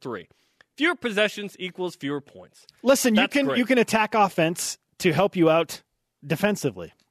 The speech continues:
Speaker 2: right?
Speaker 1: B Y U's, uh, playing a slower tempo offense. I think they have more energy on defense.
Speaker 2: You can
Speaker 1: Okay,
Speaker 2: do things
Speaker 1: that
Speaker 2: on
Speaker 1: helps.
Speaker 2: offense to help yourself defensively.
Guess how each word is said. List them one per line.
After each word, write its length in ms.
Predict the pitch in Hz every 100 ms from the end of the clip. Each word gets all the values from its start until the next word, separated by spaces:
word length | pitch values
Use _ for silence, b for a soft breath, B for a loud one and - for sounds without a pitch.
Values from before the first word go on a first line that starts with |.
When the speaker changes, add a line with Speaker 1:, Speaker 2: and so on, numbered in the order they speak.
| _
Speaker 2:
right? 260 | 135 175 240 _ _ _ _ -
Speaker 1:
B 100 | 190
Y 120 | 240
U's, 260 | 247 226 -
uh, 180 | - 160
playing 300 | 156 170 170
a 120 | 151
slower 320 | 131 - 160 196
tempo 360 | 202 202 226
offense. 560 | 180 147 156 185 - _ _ _ _
I 60 | -
think 180 | 139 160
they 60 |
have 100 | 151
more 220 | 123 127 180
energy 380 | 180 180 175
on 160 | 190 196
defense. 340 | 147 - 156
Speaker 2:
You 60 | 139
can 100 | 147
Speaker 1:
Okay, 60 | 151
Speaker 2:
do 100 | 214
things 220 | 247 240
Speaker 1:
that 60 |
Speaker 2:
on 80 | 254
Speaker 1:
helps. 120 | 226
Speaker 2:
offense 180 | 226 226
to 80 | -
help 260 | 160 185 214
yourself 320 | 202 190 185
defensively. 580 | 180 - 147 - 98